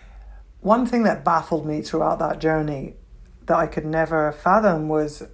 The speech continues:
how could I feel lonely if I'm around people all day? How can that be the case if I'm teaching a class and there's twenty people in it?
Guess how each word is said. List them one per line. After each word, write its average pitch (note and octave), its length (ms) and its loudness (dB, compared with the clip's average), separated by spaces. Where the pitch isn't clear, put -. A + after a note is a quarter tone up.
how F#3 300 2
could D4 160 -6
I A3+ 180 2
feel G3+ 240 -2
lonely D#3 720 -2
if - 140 -4
I'm F3 180 0
around D#3+ 400 -2
people F3 400 -4
all D#3+ 240 -4
day? E3 440 0
How F#3+ 240 4
can A3+ 140 -2
that F#3+ 180 2
be D#3+ 120 2
the D#3 100 -4
case - 560 -2
if D#3 180 -6
I'm D#3 560 -2
teaching F#3+ 320 -2
a F#3 60 -2
class D#3 340 2
and D#3 80 -4
there's D3+ 140 -2
twenty D#3+ 280 -6
people A3+ 360 -2
in C#3+ 120 -4
it? C3+ 200 -10